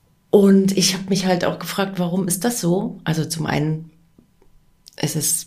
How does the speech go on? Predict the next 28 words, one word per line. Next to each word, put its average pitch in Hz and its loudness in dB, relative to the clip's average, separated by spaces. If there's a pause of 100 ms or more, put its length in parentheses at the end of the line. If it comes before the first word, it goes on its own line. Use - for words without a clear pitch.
hat's - -2
einen 147 0
relativ 151 0
sehr - -4 (320)
offensichtlichen 175 2
Grund 208 2
und 160 -4
das 160 -2
ist - -6
einfach 147 -4
die 156 -4
Pubertät. 160 -6 (1300)
Also 139 -2
wenn, 143 0 (1500)
müssen 135 0
wir 147 0
ja 135 2
nun 139 0
mal 139 2
bei 131 -2
uns 160 2
bleiben 175 2
oder 139 -4
auch - -6
wenn 143 -4
ich 143 -4
an 135 -2
meine 165 2